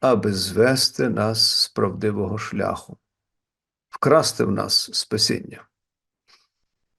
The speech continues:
За словами Мартина Лютера, віруюча людина є одночасно праведною і грішною.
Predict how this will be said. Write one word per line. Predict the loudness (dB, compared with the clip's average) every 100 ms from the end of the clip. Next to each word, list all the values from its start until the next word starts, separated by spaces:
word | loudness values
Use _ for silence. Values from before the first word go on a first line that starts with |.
| _ 0
За | 2
словами | 4 6 6 6 6
Мартина | 6 4 2 2 4
Лютера, | 4 4 2 0 -4 _ _ _ _ _ _ _ _ _ _ _ -6
віруюча | 2 6 6 6 2 -2
людина | 0 0 0
є | 0
одночасно | 0 -2 -2 -2 -2 -6
праведною | 0 4 4 2 -2 -2 -2 -2 0 0
і | 0 -6 _ _ _ -6
грішною. | -2 0 0 -4 -12 -12